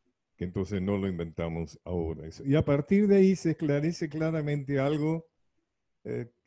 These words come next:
que, que lo han querido confundir, que es la razón de las escarapelas. Creo que todos nos hemos dado cuenta ahora para qué servían las escarapelas.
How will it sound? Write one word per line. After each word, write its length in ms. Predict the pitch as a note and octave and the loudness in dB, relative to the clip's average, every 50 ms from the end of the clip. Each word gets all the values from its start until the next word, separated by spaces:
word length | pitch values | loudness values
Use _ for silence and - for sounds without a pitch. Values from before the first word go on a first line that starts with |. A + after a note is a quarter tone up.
| _ - | _ -14
que, 120 | A2 G#2 | -14 -8
que 180 | - C3+ B2 B2 | -4 -4 -2 0
lo 140 | C3 C#3 | 2 2
han 180 | D#3 E3 D#3+ D3 | 2 0 -2 0
querido 420 | - D3 C3 C3+ D3+ D3+ D3 C#3 | 0 2 4 4 4 4 4 4
confundir, 760 | - B2+ A2 G#2 - - A#2 A2 A2+ B2 A#2 A#2 A2+ B2+ C3 - _ - | 4 2 0 0 0 -2 -2 -2 0 2 2 2 2 0 -4 -10 _ -6
que 140 | - - D3+ | 0 2 4
es 60 | F3 | 4
la 160 | F3 E3 D3 C3+ | 4 4 4 4
razón 360 | C3 A#2+ - - D3+ E3+ F#3 | 2 0 0 0 -2 0 0
de 80 | D#3+ | 0
las 200 | C3+ B2 G#2+ - | -2 -2 -2 -2
escarapelas. 880 | G#2+ G2+ - A2+ F#2+ G2 G#2 - E3+ D#3 C3 G#2 E2+ D2 D2+ - - _ _ _ _ _ _ _ _ _ _ _ _ _ _ _ _ _ _ _ _ _ _ _ _ _ - B2+ - _ _ G#2+ G#2+ A2 A2 - - - _ _ _ - - _ _ | -4 -6 -4 -4 -4 -4 -2 0 2 2 2 2 0 -4 -8 -10 -16 _ _ _ _ _ _ _ _ _ _ _ _ _ _ _ _ _ _ _ _ _ _ _ _ _ -20 -20 -20 _ _ -16 -14 -14 -14 -14 -18 -20 _ _ _ -20 -20 _ _
Creo 260 | - A#2 C3 C3 A#2 | -2 0 2 2 0
que 100 | - A#2 | 0 -2
todos 280 | G2 - A#2+ A#2+ A#2 G#2 | -2 0 2 2 2 2
nos 200 | G2+ F#2+ - - | 0 0 -2 -4
hemos 220 | A2 G#2 G2+ F#2 | -6 -4 -4 -2
dado 200 | F#2 F#2+ F#2 F#2 - | 0 0 0 0 0
cuenta 360 | - G2+ G2 F#2 F#2 F2 F#2+ | -2 -2 -2 -4 -4 -4 -4
ahora 300 | F2+ E2+ E2+ E2+ E2+ E2 | -4 -2 -2 -2 -4 -4
para 240 | E2 E2 D#2 E2+ E2 | -4 -6 -6 -6 -6
qué 120 | - F#2+ E2+ | -8 -10 -12
servían 400 | - - F2 F2+ F#2+ F2+ E2+ E2+ | -10 -8 -6 -4 -4 -2 -2 -4
las 180 | D#2+ D2+ - | -4 -6 -8
escarapelas. 680 | - D2+ - - E2 E2 F#2 G2+ B2+ G#2 F2+ D#2 D2 | -12 -12 -10 -10 -10 -10 -6 -4 -2 -2 -2 -4 -8